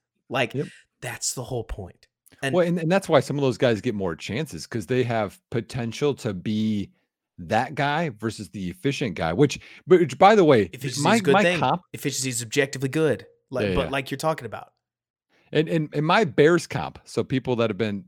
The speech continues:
Speaker 2: Bears fans for a long time, and Robert, I don't know how long you've been
Speaker 1: How long are you about to take me back?
Speaker 2: I, this is gonna go ways. This is gonna go back to, remember the Mike Brown back-to-back interception returns for touchdowns to win games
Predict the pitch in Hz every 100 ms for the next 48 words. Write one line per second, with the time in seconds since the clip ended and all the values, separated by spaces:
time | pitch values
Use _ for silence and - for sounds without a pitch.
0 | _ - 110 107 110 95 - 98 110 110
1 | 107 123 92 135 156 151 208 196 151 113
2 | 107 110 107 107 110 101 95 101 92 90
3 | 82 - 170 151 143 110 104 - 117 104
4 | 104 131 - - _ _ _ _ 107 107
5 | - - 113 120 131 120 107 92 76 67
6 | - _ _ _ _ _ _ _ _ _
7 | _ _ 143 143 196 175 165 143 147 113
8 | 131 139 165 147 127 135 139 _ 131 120
9 | 120 123 107 117 117 - 110 120 113 117
10 | 117 117 104 123 107 117 113 113 110 113
11 | - 120 120 - 107 110 107 110 127 -